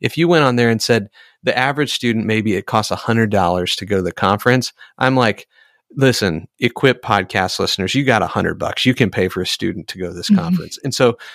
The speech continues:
Speaker 1: that's just a simple way to be part of something. And I can't think of a better thing to support, Courtney. It's just,
Speaker 2: Yep.
Speaker 1: it's such a joy to give to this
Speaker 2: Mm-hmm.
Speaker 1: and to see the students who receive it. It's awesome.
Speaker 2: And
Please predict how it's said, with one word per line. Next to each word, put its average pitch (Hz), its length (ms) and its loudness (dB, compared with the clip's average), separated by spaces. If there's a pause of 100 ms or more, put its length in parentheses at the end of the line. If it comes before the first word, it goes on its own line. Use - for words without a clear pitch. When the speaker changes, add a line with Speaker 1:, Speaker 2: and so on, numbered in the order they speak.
(140)
Speaker 1:
that's 156 240 0
just 123 200 -4
a 117 80 -8
simple 131 760 0
way 107 520 2 (180)
to 120 120 2
be 107 280 -2
part 113 500 2 (100)
of 117 280 2
something. 113 640 -2 (380)
And 139 160 2
I 160 140 2
can't 123 240 0
think 113 140 2
of 104 80 0
a - 20 -4
better 101 220 2
thing 98 240 -2
to 85 40 -10
support, - 480 -8
Courtney. 85 320 -10
It's 127 200 0
just, - 280 2
Speaker 2:
Yep. - 140 -2
Speaker 1:
it's - 260 -2
such 135 220 2
a 123 120 -6
joy 110 400 -4
to 92 100 -8 (120)
give 87 360 -8
to - 100 -10
this - 380 -4
Speaker 2:
Mm-hmm. 190 140 -4 (100)
Speaker 1:
and 127 120 4
to 117 60 2
see 123 220 2
the 107 100 2
students 98 460 0
who 110 80 0
receive 101 420 0
it. 113 140 2
It's - 260 0 (100)
awesome. - 460 -4 (540)
Speaker 2:
And 214 360 0